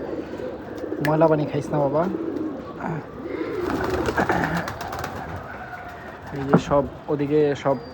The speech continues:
পরকাটা কবুতরগুলি আছে, আমার ব্রিডিং কবুতর, এই খোপে উঠতি কবুতর,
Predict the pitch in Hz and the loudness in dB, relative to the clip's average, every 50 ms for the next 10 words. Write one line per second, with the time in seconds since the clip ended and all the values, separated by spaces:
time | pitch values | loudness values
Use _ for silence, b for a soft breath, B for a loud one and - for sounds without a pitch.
0 | - - - 151 147 143 139 143 139 139 131 143 139 139 135 143 139 135 131 131 | -12 -2 4 6 6 8 8 6 4 4 4 4 2 2 2 0 0 0 0 2
1 | 131 127 123 - - 131 - - - - 127 127 127 127 131 127 123 123 - 131 | 2 2 0 0 -4 -6 -6 -8 -10 -8 -4 -2 0 0 0 0 -2 -2 -2 -2
2 | 131 127 135 139 131 131 135 127 135 123 131 131 135 151 - - - - 139 127 | 0 0 0 0 0 0 0 0 2 2 2 2 0 -2 -6 -6 -2 -2 -2 -2
3 | - 135 123 139 139 135 - - 135 143 143 135 131 123 135 135 | -2 0 0 2 2 2 0 0 2 2 2 2 2 2 2 0